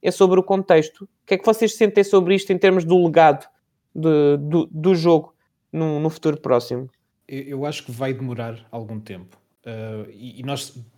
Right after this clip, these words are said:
Speaker 2: sabemos isso pela, pelo registro cultural ao longo dos anos, em que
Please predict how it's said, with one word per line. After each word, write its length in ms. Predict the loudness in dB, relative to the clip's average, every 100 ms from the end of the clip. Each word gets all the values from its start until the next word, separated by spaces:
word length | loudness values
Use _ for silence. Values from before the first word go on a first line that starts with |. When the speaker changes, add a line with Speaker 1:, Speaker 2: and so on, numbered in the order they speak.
| _
Speaker 2:
sabemos 420 | -8 -6 -6 -6
isso 280 | -8 -10 -16 _ _
pela, 680 | -12 -10 -10 -10 -12 -16 -16 -16
pelo 120 | -14
registro 320 | -12 -14 -14
cultural 400 | -16 -12 -8 -8
ao 80 | -8
longo 160 | -10
dos 220 | -10 -10 -10
anos, 240 | -10 -12
em 100 | -12
que 220 | -14 -16